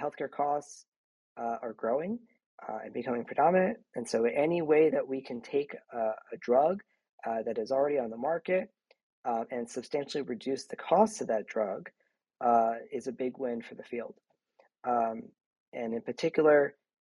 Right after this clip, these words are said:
uh, with sy-, you know, synthetic biology and, and engineered biochemistry,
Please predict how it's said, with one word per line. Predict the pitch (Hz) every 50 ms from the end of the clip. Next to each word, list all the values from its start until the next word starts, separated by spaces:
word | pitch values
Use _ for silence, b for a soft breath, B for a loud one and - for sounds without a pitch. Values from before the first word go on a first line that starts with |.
| _ -
uh, | 123 117 113
with | 113 123 123 147 160 165 160 - _ _ _
sy-, | - - - 139 -
you | - 127 113
know, | 110
synthetic | 104 - 123 123 117 151 139 120 117
biology | - 139 160 180 185 185 160 160 160 156
and, | 151 - 131 120 120 120
and | - 123 117 113
engineered | 123 127 127 127 127 117 113
biochemistry, | - 120 113 110 - - 160 170 156 - - 170 160 156 156